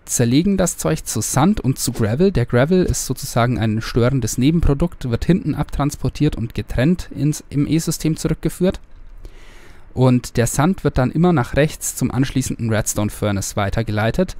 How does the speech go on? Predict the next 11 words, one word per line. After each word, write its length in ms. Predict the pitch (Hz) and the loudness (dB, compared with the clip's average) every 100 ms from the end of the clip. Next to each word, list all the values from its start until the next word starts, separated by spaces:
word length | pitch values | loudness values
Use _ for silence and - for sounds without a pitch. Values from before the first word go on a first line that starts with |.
| - - - - | -16 -18 -20 -4
Und 140 | 120 | 0
das 140 | 113 - | 2 2
Endergebnis, 600 | 190 190 160 170 170 - | 2 2 0 2 2 0
das 180 | 123 - | -2 0
Glas, 420 | 117 131 151 - | 0 2 0 0
dann 200 | 123 117 | 2 2
hier 440 | - 139 151 156 - | 0 4 4 4 0
über 200 | 127 117 | 0 0
diese 200 | 117 123 | 0 0
Leitung 380 | 110 117 117 - | 0 0 -2 -2
zurück 380 | - 185 - | 2 2 0